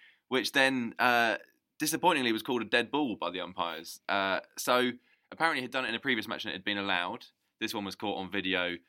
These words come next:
dead balled, uh, which I think is a, is a crying shame. I think, uh, I think that we should have more innovative run-ups. I was thinking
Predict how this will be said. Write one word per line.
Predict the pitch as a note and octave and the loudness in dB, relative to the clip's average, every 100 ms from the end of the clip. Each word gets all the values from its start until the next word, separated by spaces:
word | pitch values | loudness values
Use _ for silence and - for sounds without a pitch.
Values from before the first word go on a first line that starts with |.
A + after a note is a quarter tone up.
| _ _ - | _ _ 0
dead | B2 A#2 - | 2 2 0
balled, | G#2 G2 F#2+ F2+ - _ _ _ - | -2 -2 -4 -10 -18 _ _ _ -2
uh, | G#2+ G#2+ | 0 2
which | G#2+ C#3 | 0 0
I | D#3+ | 0
think | D#3 D#3 | 0 -2
is | C#3+ | -2
a, | D3 - | -4 -4
is | C3 | -4
a | |
crying | C#3 D3+ C#3 | -2 0 0
shame. | C3 D3 A#2+ F#2+ | 0 -2 -2 -4
I | |
think, | G#2 A#2+ A#2 - - | -6 -6 -8 -10 -2
uh, | G#2+ G#2 G2+ E2+ _ _ - | 0 2 0 -2 _ _ -8
I | A#2 | -8
think | C3 F#2 | -8 -8
that | |
we | G#2+ | -6
should | G#2+ A2+ | -6 -2
have | A#2+ A#2 | 0 0
more | G#2+ F#2+ G#2 | -2 -2 -6
innovative | G2 - F#2+ E2 | -10 -8 -10 -6
run-ups. | F#2 G2 - - - | -6 -6 -8 -14 -10
I | G2 | -8
was | F#2+ | -6
thinking | G#2 F#2+ G2 F#2 F2+ | -6 -6 -4 -4 -6